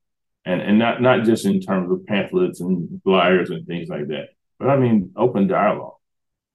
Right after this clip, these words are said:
Go to the residence hall and talk to the students. Have meetings with student government association.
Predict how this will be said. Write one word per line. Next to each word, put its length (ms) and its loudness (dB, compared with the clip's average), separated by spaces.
Go 140 0
to 140 -6
the 160 2
residence 440 0
hall 560 -4
and 80 -20
talk 260 -2
to 100 -6
the 40 0
students. 500 -10
Have 240 2
meetings 460 4
with 220 4
student 560 -4
government 420 -2
association. 720 -4